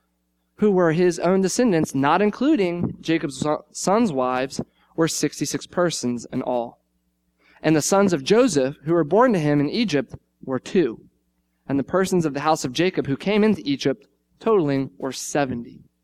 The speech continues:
in all." The question that probably comes to mind after reading all those, and I'm sure you read all of those names, even though I didn't read all of them,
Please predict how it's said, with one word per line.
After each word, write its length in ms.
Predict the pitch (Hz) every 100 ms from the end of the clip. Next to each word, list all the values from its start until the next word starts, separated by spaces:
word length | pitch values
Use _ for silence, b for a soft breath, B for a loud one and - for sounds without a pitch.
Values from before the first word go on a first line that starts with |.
| -
in 120 | - 127
all." 400 | 113 - - - _ _ _ _ _ _ _ _ _ _ _ _ _ _
The 60 |
question 320 | - 226 208
that 120 | 196 190
probably 300 | 196 185 180
comes 280 | 185 165
to 80 | 151
mind 400 | 143 123 117 113 - _
after 280 | - 127 -
reading 300 | 127 127 123
all 140 | 123 120
those, 280 | 123 123 127
and 80 |
I'm 60 | 127
sure 220 | 120 139
you 420 | 135 135 143 147 160
read 300 | 127 135 135
all 260 | 131 135 131
of 100 | 127
those 220 | 127 123
names, 300 | 127 135 131
even 200 | 127 123
though 120 | 123
I 100 | 123
didn't 200 | 123 123
read 200 | 123 127
all 200 | 123 127
of 80 | 139
them, 220 | 180 208